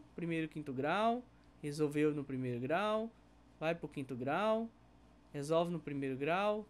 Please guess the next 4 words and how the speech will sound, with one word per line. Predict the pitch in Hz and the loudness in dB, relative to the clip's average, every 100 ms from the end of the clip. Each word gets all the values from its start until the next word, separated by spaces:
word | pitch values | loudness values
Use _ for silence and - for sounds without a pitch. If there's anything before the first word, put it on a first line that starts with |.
| - | -10
caminha | - 165 156 180 220 240 254 - - - - | -4 -2 0 0 0 0 -2 -8 -20 -20 -14
o | 156 | -10
segundo | - 156 165 151 | -6 -4 -2 0
grau, | 139 143 170 208 226 | 0 2 4 4 2